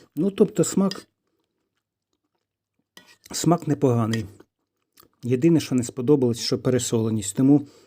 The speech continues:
оцінюю на п'ять з мінусом. Ну і підсумовую загальне враження від цих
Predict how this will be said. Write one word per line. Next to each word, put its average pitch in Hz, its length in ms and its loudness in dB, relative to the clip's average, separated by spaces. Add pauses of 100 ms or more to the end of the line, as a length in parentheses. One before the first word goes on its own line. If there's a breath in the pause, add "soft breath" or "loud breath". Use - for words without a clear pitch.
оцінюю 143 580 4
на 117 160 4
п'ять 139 340 0
з - 140 -6
мінусом. 113 520 4 (1160 soft breath)
Ну 151 220 2
і 175 80 2
підсумовую 143 760 4 (480 soft breath)
загальне 131 460 -2
враження 123 460 -2
від 117 200 -6
цих - 360 -2